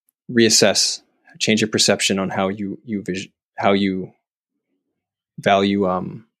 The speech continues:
wins and losses. I think that's a really important thing for people to understand. Um, that, and that, that really helped me, because I realized, look, what I was doing was wrong.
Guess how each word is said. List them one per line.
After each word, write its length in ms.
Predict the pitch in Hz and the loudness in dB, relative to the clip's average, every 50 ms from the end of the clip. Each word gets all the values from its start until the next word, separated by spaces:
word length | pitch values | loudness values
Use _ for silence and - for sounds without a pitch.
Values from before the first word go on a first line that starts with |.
| _ | _
wins 200 | - 101 95 - | 0 2 2 2
and 80 | 92 92 | 2 0
losses. 420 | 95 95 92 - - 120 113 - | 0 -2 -2 -2 -2 -2 -4 -4
I 80 | 120 120 | -4 -4
think 200 | - 107 104 104 | -4 -4 -4 -2
that's 180 | 104 101 - | -2 -2 -2
a 40 | - | -2
really 140 | 117 101 101 | 0 0 -2
important 380 | 90 - - 101 - - - - | -2 0 -2 -2 -2 -2 -4 -4
thing 120 | 95 87 | -6 -6
for 100 | - - | -6 -8
people 260 | - - - - - - | -8 -8 -8 -8 -8 -8
to 80 | - - | -6 -6
understand. 460 | 202 185 - - - 98 - - - _ _ - - - - - - - - - _ _ _ - | -4 -2 -2 -2 -2 -4 -6 -8 -12 _ _ -20 -20 -20 -20 -20 -20 -20 -20 -20 _ _ _ -12
Um, 320 | 58 - - - - 113 _ _ _ _ _ _ _ _ _ _ _ _ _ _ _ _ _ _ _ - | -12 -12 -12 -16 -18 -20 _ _ _ _ _ _ _ _ _ _ _ _ _ _ _ _ _ _ _ 2
that, 220 | 107 104 - - | 2 2 2 2
and 100 | 95 95 | -2 -4
that, 180 | - - - - | -6 -6 -4 -4
that 140 | 101 92 | -4 -2
really 160 | 98 98 90 82 | -2 -2 -2 -2
helped 220 | - 95 85 87 | -2 -4 -4 -6
me, 180 | 90 90 - - - | -8 -10 -10 -10 -10
because 560 | - - - - 90 - - - - - - _ - | -8 -6 -4 -4 -2 0 0 0 -2 -6 -8 _ -4
I 60 | 110 | 0
realized, 480 | 104 104 101 98 98 95 95 90 - 104 | 2 2 4 4 4 4 2 2 0 0
look, 200 | 95 87 - _ _ _ _ _ _ _ _ _ _ _ _ _ _ _ _ _ _ _ _ _ _ _ _ _ _ _ _ _ _ _ _ _ _ _ _ _ _ _ _ _ _ _ _ _ _ _ _ _ | -2 -2 -4 _ _ _ _ _ _ _ _ _ _ _ _ _ _ _ _ _ _ _ _ _ _ _ _ _ _ _ _ _ _ _ _ _ _ _ _ _ _ _ _ _ _ _ _ _ _ _ _ _
what 160 | 127 123 123 | -2 2 4
I 40 | 135 | 4
was 160 | 127 120 110 | 4 4 2
doing 260 | 110 - 104 104 95 95 | 0 -2 -2 -2 -2 -4
was 140 | 95 95 | -6 -6
wrong. 320 | 98 98 90 90 87 90 | -6 -4 -4 -4 -6 -8